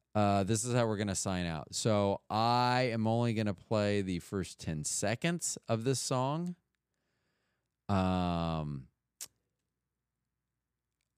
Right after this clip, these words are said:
I was asked by nine one eight Slasher and, uh, Gio de Menace to give, like, a little intro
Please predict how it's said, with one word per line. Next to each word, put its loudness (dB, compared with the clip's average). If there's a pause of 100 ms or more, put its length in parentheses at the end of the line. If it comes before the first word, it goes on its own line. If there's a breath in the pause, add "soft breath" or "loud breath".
(140)
I 6
was 4
asked 2
by 2
nine 0
one 0
eight -4
Slasher -2 (160)
and, -2 (100)
uh, -2
Gio 0
de -2
Menace -2 (520)
to 0
give, -2
like, -2
a -2
little 0
intro 0